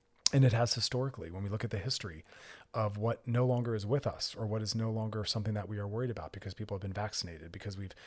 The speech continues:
cut things off at the root and it's not transmitted anymore. It's really important stuff. And, and I think mental health doesn't talk enough about the larger macro level impacts of things. We really do think that mental health is this individualized thing in, within us, just our brain,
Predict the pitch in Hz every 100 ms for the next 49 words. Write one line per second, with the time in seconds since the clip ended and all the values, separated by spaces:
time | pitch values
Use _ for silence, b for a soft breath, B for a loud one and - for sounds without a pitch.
0 | B - 110 113 101 98 - - 95 104
1 | 98 95 90 101 - 101 92 120 143 85
2 | 82 78 - - B B - 185 202 -
3 | 185 123 - - - - B B B B
4 | 127 123 120 - 127 113 151 123 123 -
5 | 110 85 113 107 - - - 107 101 104
6 | - - 107 101 101 95 101 92 90 -
7 | - 104 95 113 107 104 101 110 104 95
8 | - 107 98 95 - 214 175 104 - -
9 | - 78 - 113 175 175 131 160 170 175
10 | 113 101 120 - 92 - 104 98 - B
11 | B B 170 160 165 156 135 113 - 127
12 | 107 - 117 113 - 117 104 - - 110
13 | 120 104 120 104 78